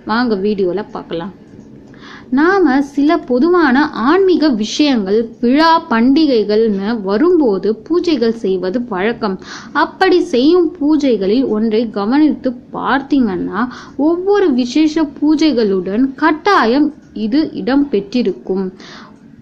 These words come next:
அது என்னன்னா, பணம்தான். பணத்தை வச்சு பூஜை செய்வது வீட்ல மேலும் மேலும் பணத்தடை இல்லாமல் பணம் மற்றும் வருமானம் அதிகரிக்கும் என்பதால தான் அவ்வாறு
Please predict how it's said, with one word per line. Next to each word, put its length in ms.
அது 320
என்னன்னா, 840
பணம்தான். 600
பணத்தை 480
வச்சு 340
பூஜை 440
செய்வது 840
வீட்ல 440
மேலும் 520
மேலும் 560
பணத்தடை 640
இல்லாமல் 680
பணம் 440
மற்றும் 440
வருமானம் 800
அதிகரிக்கும் 840
என்பதால 640
தான் 340
அவ்வாறு 540